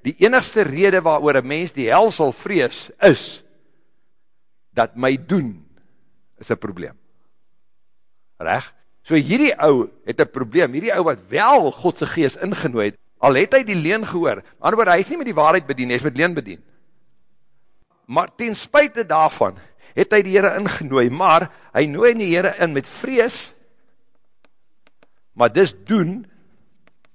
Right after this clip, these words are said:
dis ook wet, dis ook werke. As julle onderste bo kan lees.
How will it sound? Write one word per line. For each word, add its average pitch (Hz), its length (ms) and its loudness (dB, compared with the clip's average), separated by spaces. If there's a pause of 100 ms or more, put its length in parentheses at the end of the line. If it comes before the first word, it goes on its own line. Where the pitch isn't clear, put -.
(520)
dis 156 240 -2
ook 160 240 2
wet, 160 400 -2 (2750)
dis 107 180 -10
ook 156 280 0 (400)
werke. 107 600 -4 (3000)
As - 80 -20
julle 87 160 -8
onderste 98 260 -16
bo 101 160 -4
kan 85 140 -6
lees. - 160 -20